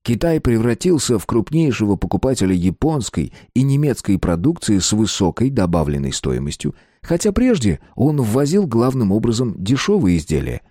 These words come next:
На долю Китая приходится одна пятая роста мировой экономики.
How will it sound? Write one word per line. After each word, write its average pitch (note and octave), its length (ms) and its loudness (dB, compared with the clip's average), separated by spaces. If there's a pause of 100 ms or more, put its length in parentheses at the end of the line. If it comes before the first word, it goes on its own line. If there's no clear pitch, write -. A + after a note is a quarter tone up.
(280)
На F2+ 120 0
долю F#2 280 2
Китая G#2+ 400 0
приходится D#3+ 540 0
одна F3+ 220 0
пятая - 520 -2
роста G2 340 0
мировой E2+ 440 0
экономики. G#2 640 -2